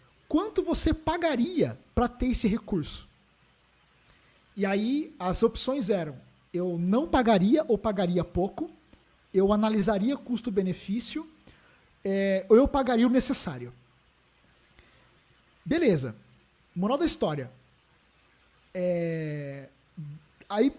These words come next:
peraí, eu pulei uma parte. Das trinta e nove, elas viraram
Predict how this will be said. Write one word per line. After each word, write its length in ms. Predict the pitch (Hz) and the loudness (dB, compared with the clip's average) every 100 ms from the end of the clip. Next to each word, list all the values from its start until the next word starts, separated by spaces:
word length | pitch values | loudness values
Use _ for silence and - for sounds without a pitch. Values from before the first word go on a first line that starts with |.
| - _ | -12 _
peraí, 180 | 214 202 | 4 6
eu 120 | 214 | 6
pulei 220 | - 233 | 8 8
uma 120 | 262 254 | 8 4
parte. 380 | 196 151 - | 0 -2 -2
Das 160 | 196 214 | 0 0
trinta 340 | - 285 349 | 2 -2 2
e 100 | 262 | 2
nove, 420 | 208 269 226 147 - | 2 2 0 -2 -2
elas 280 | 180 214 175 | 2 2 2
viraram 580 | 226 196 220 262 269 | 0 2 2 0 -4